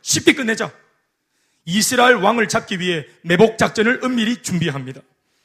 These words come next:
나중에 알게 되겠지만 뒤에 나오는 본문에 이 밀담은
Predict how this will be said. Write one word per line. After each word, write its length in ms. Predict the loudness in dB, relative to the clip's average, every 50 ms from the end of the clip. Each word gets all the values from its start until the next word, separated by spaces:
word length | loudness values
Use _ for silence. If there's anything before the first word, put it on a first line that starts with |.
| _ _ -20 -20 -6
나중에 420 | 0 2 4 4 4 4 4 4 4
알게 360 | 4 2 2 0 -2 -2 -2
되겠지만 520 | -4 -4 -4 -4 -6 -6 -8 -8 -10 -10
뒤에 160 | -10 -6 -6
나오는 220 | -4 -4 -4 -6 -6
본문에 460 | -8 -8 -6 -6 -6 -4 -4 -4 -6 -6 -10 -14 _ _ _ _ _ _ 0
이 160 | 0 2 2 0 -2 0
밀담은 680 | 0 0 2 2 2 2 2 2 -2 -2 -4 -6 -8